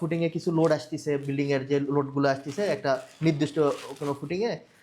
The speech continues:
আহ, সে ফুটিং অনুযায়ী উনি হচ্ছে, উম, সচরাচর নরমাল বা একটা অ্যাভারেজ, আহ, মাটির প্রেশারটা উনি ধরে নিয়ে আপনার ফু-, ফুটিং সাইজটা রেডি করে। সেক্ষেত্রে দেখা যায় যে আপনার, আহ, মাটির, আপনার মাটির প্রেশারটা অনেক সময় ভালো থাকতে পারে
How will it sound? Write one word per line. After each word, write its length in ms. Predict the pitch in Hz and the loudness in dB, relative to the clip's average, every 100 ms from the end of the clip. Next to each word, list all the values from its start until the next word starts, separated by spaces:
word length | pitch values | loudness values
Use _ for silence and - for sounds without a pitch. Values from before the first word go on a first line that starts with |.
| _ | _
আহ, 160 | 170 165 | -2 -2
সে 180 | 165 208 | 2 2
ফুটিং 300 | 208 202 202 | 4 4 4
অনুযায়ী 480 | 202 196 214 233 - 175 | 4 4 4 2 0 2
উনি 200 | 175 180 | 4 4
হচ্ছে, 300 | 170 180 170 - 151 | 4 2 2 -2 -6
উম, 240 | 151 147 | -4 -4
সচরাচর 520 | 156 190 190 165 165 | 0 0 2 0 0
নরমাল 500 | 165 156 156 156 156 | 2 4 4 2 2
বা 280 | 147 143 - _ _ _ | 2 0 -2 _ _ _
একটা 340 | 117 143 160 151 | -6 0 2 4
অ্যাভারেজ, 640 | 180 180 214 214 202 - - 151 | 2 4 6 6 4 -2 -10 -2
আহ, 400 | 151 143 - 156 | 0 0 0 -2
মাটির 240 | 156 170 | -2 0
প্রেশারটা 360 | 165 165 165 220 | 0 -2 -2 -2
উনি 140 | 220 | 0
ধরে 280 | 165 180 208 | 2 2 2
নিয়ে 220 | 294 226 - - | 2 -2 -4 -4
আপনার 200 | 180 180 | -2 -2
ফু-, 220 | 196 196 - | -2 -2 0
ফুটিং 200 | 170 170 | 0 2
সাইজটা 340 | 156 147 165 | 0 0 0
রেডি 180 | 147 127 | 0 0
করে। 260 | 110 110 - - _ _ _ | -2 -6 -10 -18 _ _ _
সেক্ষেত্রে 420 | - 247 262 269 | 2 2 4 2
দেখা 240 | 190 190 226 | 2 2 4
যায় 320 | 202 165 208 - _ - | 4 2 -4 -14 _ 0
যে 180 | 180 196 | 2 4
আপনার, 500 | 196 185 220 214 - | 2 2 2 2 -2
আহ, 580 | 165 160 160 - - 165 | -2 0 0 -4 -8 -2
মাটির, 420 | 185 190 220 214 - | -2 0 -2 -2 -2
আপনার 260 | 170 202 208 | -2 0 2
মাটির 220 | 208 208 | 2 0
প্রেশারটা 340 | 202 208 208 | -2 -2 -2
অনেক 220 | 202 190 190 | 0 0 0
সময় 180 | 196 | -2
ভালো 260 | 165 180 190 | 0 0 0
থাকতে 280 | 185 143 143 | -2 -4 -4
পারে 260 | 131 131 | -2 -4